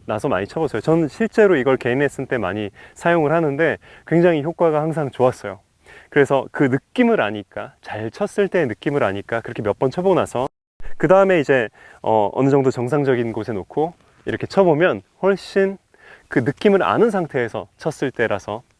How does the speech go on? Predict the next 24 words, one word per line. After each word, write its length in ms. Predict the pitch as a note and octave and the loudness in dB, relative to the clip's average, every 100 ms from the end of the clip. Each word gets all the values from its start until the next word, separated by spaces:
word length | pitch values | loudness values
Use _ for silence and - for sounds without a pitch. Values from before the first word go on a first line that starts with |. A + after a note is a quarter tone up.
| _ - - - | _ -20 -20 -8
그 100 | A#2 | -6
효과가 300 | C3+ D#3+ B2+ | -4 -2 -2
좋더라고요. 500 | - - B2 F2+ F#2 - _ _ - | -2 -6 -6 -6 -10 -18 _ _ -20
그걸 160 | - F3+ | -2 0
다 160 | - F3 | 2 2
해봐도 360 | G3 F#3 F#3 | 4 4 2
잘 180 | F3 D3 | 0 -2
안 140 | - G#2 | -2 2
된다, 320 | F#3 D#3 G2 _ _ _ | 2 2 -2 _ _ _
스윙 260 | - F#3 | -6 -4
크게 220 | E3 F#3 G3 | -2 0 2
해도 140 | F3 | 2
안 120 | A2+ | 0
되고 180 | C3 B2 | -2 -2
뭐 180 | A#2 D#3 | 0 2
해도 160 | D#3 | 2
안 80 | G#2+ | 0
된다, 280 | A#2 A#2+ F#2 _ _ _ _ _ - - - - - _ | -2 -2 -4 _ _ _ _ _ -20 -20 -20 -20 -20 _
그런 460 | - D#3+ F3+ F#3 F3+ | 0 4 6 4 2
분들도 440 | D#3+ D#3 D#3 D3+ | 0 0 0 0
있으실 360 | G#2+ - C#3 C#3+ | -2 -2 -4 -4
수 160 | - A#2 | -2 -6
있을 240 | - B2+ | -2 -4
거예요. 240 | - G2+ | -2 -4